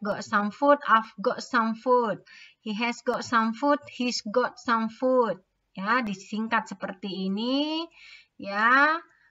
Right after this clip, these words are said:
eh, untuk kata, eh, have got-nya, ya, untuk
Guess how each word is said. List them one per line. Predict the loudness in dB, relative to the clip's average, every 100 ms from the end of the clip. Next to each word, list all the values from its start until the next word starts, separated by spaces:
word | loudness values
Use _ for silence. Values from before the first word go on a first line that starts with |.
| _ -10
eh, | -4 -2 -2
untuk | -4 -4 -6 0 4 6 4 0
kata, | -2 0 2 6 6
eh, | 6 2 4 2 0
have | -2 -2 0 0 -4 -4
got-nya, | 0 0 0 -4 -4 -2 -2 -4 -6
ya, | -4 2 4 4
untuk | 2 -6